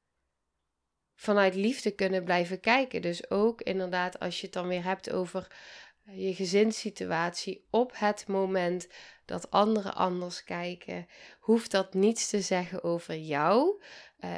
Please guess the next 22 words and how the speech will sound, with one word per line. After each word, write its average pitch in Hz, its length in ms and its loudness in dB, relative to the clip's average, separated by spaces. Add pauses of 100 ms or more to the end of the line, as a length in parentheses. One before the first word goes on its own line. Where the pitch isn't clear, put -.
(140)
ook 226 400 6
als 170 220 -4
ze 180 100 -4
dus 160 200 -6
bepaalde 165 500 0
woorden 226 420 10
gaan 220 260 6
gebruiken 185 720 2
of, - 220 -6 (400)
ehm, 175 420 -6
er 170 80 -2
niet 233 240 2
voor - 140 -8
openstaan. - 520 -4
Het 180 160 -4
hoeft 220 220 -6
helemaal 202 440 0
niets 190 260 -6
te 180 60 -10
zeggen 170 360 -8
over 170 260 -8
jou. 165 400 -2